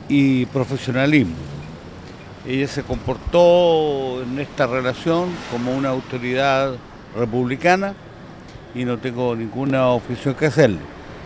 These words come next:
En cuanto a las razones de su salida, no me pronuncio porque pertenecen al campo estrictamente político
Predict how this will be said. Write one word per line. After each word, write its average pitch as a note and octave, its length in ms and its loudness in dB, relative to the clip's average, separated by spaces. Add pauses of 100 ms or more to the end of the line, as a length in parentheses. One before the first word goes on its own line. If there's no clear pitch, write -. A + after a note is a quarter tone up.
(160)
En A2+ 60 -4
cuanto D3 520 2
a A#2 140 -4
las B2 180 -2
razones E3 600 4
de C3+ 180 4
su C#3 200 -6
salida, D#3+ 600 2 (480)
no C#3+ 200 0
me E3+ 160 4
pronuncio D#3+ 540 0
porque C#3+ 280 -2
pertenecen C#3+ 720 -2 (480)
al A#2 160 -6
campo D3+ 340 0
estrictamente D#3+ 720 0
político D#3+ 600 -8